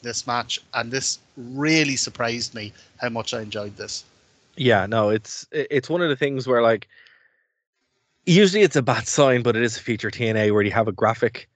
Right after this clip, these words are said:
Speaker 2: explaining the match, <laughs> which is, once you see that, you're like, "Oh no." <laughs>
Speaker 1: It's not
Speaker 2: Oh,
Speaker 1: so
Speaker 2: no.
Speaker 1: bad. It's when they have a graphic explaining the match and the text takes up the f-, the full of the, of the screen.
Speaker 2: Yes, like
Speaker 1: All right, ho-, hold on. I,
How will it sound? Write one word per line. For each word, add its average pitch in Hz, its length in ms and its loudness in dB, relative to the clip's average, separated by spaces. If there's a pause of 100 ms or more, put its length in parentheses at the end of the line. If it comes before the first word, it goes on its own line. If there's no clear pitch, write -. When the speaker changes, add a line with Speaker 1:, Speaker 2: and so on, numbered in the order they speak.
(240)
Speaker 2:
explaining 113 540 0
the 113 60 -2
match, - 540 -2
<laughs> - 60 -20
which 127 220 2
is, 123 240 0 (880)
once 202 220 8
you 214 60 -2
see 196 160 4
that, 160 100 6
you're 117 120 0
like, 113 140 -2
"Oh 127 160 4
no." 127 340 4
<laughs> - 100 0 (300)
Speaker 1:
It's - 120 0
not 233 100 4
Speaker 2:
Oh, - 60 4
Speaker 1:
so 135 100 4
Speaker 2:
no. 143 80 6
Speaker 1:
bad. 160 260 4 (120)
It's 160 200 -10
when 160 140 -8
they 160 100 -4
have 190 180 0
a 185 60 -10
graphic 151 600 -2
explaining 135 540 -8
the 123 60 -14
match 127 400 -6 (440)
and 123 280 -4
the 117 220 -8
text - 640 -6
takes - 340 -4
up 131 100 -6 (120)
the 139 80 -12
f-, - 440 -12
the 151 120 -2
full 139 560 -4
of 127 220 -6
the, 123 260 2 (100)
of 113 160 -16
the 120 60 -14
screen. 127 580 -4 (460)
Speaker 2:
Yes, - 500 -2
like 120 220 2
Speaker 1:
All 120 80 -6
right, 127 120 0
ho-, 165 220 0
hold 170 220 2
on. 147 240 6
I, 147 240 2